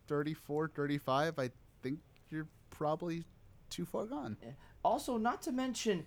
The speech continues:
Speaker 2: how can you say that they don't care about the d-, about the to-, about the D X line for kids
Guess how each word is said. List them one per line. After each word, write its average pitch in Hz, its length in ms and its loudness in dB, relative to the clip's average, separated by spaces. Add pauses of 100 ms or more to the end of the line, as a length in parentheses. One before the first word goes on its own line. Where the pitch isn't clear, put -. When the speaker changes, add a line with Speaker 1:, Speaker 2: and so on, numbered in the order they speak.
(260)
Speaker 2:
how 240 260 4
can 415 160 -6
you 381 120 2
say 269 180 -2
that 240 180 -4
they 233 80 0
don't 220 240 2
care 226 180 4
about 208 240 2
the 190 80 0
d-, 175 140 -2
about 180 280 2
the 160 60 -10
to-, 208 260 0
about 170 220 -2
the 175 60 -4
D 180 260 0
X 208 260 0
line 175 260 0
for 160 160 -4
kids 226 560 0